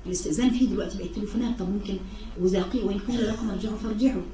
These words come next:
لأن فعلًا عندك منشغلة في شيء مهم جدًا ضروري. فتجد، وفي أشكال، أشغال، أشياء كثيرة جدًا قد يكون الإنسان منشغل بها فعلًا،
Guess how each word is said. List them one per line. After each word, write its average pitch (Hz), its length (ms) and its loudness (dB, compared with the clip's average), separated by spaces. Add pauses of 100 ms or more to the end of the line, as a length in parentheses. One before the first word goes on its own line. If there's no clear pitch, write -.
(100)
لأن 240 240 2
فعلًا 220 320 0
عندك 208 380 2
منشغلة 226 440 2
في - 80 -6
شيء 233 220 -6
مهم 233 340 2
جدًا 180 260 -2 (320)
ضروري. 220 360 4 (440)
فتجد، 240 460 2
وفي 320 240 4
أشكال، 277 320 2
أشغال، 262 540 0
أشياء 247 440 -2
كثيرة 247 280 2
جدًا 233 380 0
قد 208 120 0
يكون 214 140 2
الإنسان 247 320 2
منشغل 233 260 0
بها 233 160 0
فعلًا، 226 340 -2